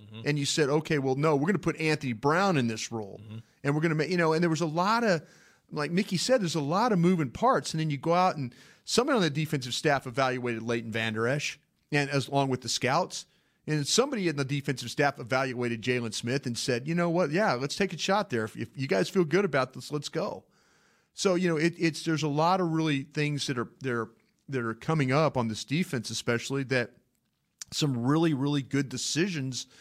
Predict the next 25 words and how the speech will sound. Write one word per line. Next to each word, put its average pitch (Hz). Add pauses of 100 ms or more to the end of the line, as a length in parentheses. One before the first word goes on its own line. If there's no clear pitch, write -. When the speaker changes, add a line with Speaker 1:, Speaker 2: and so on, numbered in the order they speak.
(380)
Speaker 2:
that 139
have 143
been 135
made, 143
and 131
that's 180
why 208
your 190
defense 175
is 143
in 160
the 156
condition 156
it 143
is 151
in 156
now 156 (280)
and 113
playing 160
as 180
well 139
as 131
it 135
is 151
because 143